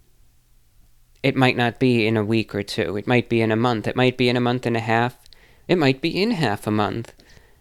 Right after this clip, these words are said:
Um, but as long as you understand and respect that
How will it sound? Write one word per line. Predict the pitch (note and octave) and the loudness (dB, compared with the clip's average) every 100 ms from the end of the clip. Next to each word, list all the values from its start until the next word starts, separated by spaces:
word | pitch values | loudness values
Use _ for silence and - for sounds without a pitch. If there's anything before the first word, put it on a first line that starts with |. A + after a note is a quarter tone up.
| - | -6
Um, | B2 B2 A#2+ - _ _ | -2 0 -2 -8 _ _
but | B2 A#2+ - _ _ - | 0 0 -4 _ _ -6
as | A2+ | 0
long | C#3 D3+ | 4 4
as | C#3 | 4
you | C#3 | 4
understand | C3 A#2+ A#2 - A#2+ A2+ | 4 2 0 -2 0 0
and | A2 | -2
respect | G#2+ - A2 G#2+ - - | -4 -4 -4 -4 -6 -2
that | G#2+ G#2+ - | -2 -2 -8